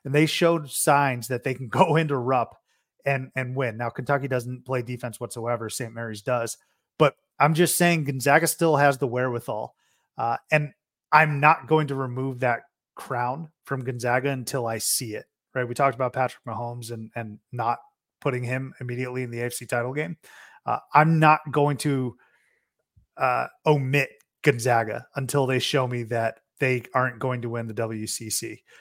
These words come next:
So I'm not just a hundred percent bought in yet, on Saint Mary's.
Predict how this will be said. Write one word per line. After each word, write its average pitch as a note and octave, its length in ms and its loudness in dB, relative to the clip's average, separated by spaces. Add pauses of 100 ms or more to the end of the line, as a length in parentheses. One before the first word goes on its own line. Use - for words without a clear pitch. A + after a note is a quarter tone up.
(320)
So C3 380 4 (300)
I'm D3+ 220 8
not F3 280 6
just E3 280 2
a C#3+ 80 0
hundred C#3+ 220 -2
percent C3+ 360 -2
bought B2+ 220 2
in B2 160 -2
yet, A#2+ 280 -2 (460)
on C3 160 4
Saint C3 260 0
Mary's. B2 380 -2